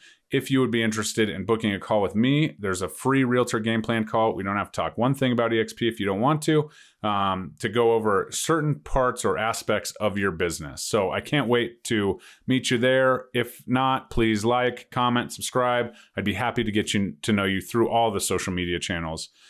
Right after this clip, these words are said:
Uh, both Instagram and YouTube are very active with the R E Agent Playbook. All right, <clears throat> so let's kinda dive into this. And, you know, let's preface this by understanding that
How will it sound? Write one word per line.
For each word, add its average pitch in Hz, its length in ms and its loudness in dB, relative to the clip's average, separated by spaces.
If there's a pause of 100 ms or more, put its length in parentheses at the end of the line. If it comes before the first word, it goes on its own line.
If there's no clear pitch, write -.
(200)
Uh, 87 120 0
both 113 260 -2
Instagram 113 460 0
and 95 80 0
YouTube 92 380 0
are 87 80 0
very 107 340 2
active 85 360 -4
with 90 180 -2
the 80 100 -2
R 85 200 0
E 80 120 -4
Agent 78 260 -8
Playbook. - 480 -10 (340)
All 123 100 2
right, 90 220 0 (240)
<clears throat> 117 240 0
so 147 160 2
let's 180 200 2
kinda 165 220 0
dive 110 240 2
into 104 200 2
this. 98 340 -2
And, 113 380 0 (360)
you 131 140 2
know, 110 140 2
let's 143 200 0
preface 131 400 -2
this 110 260 2
by 110 520 0
understanding 127 840 0
that 110 300 2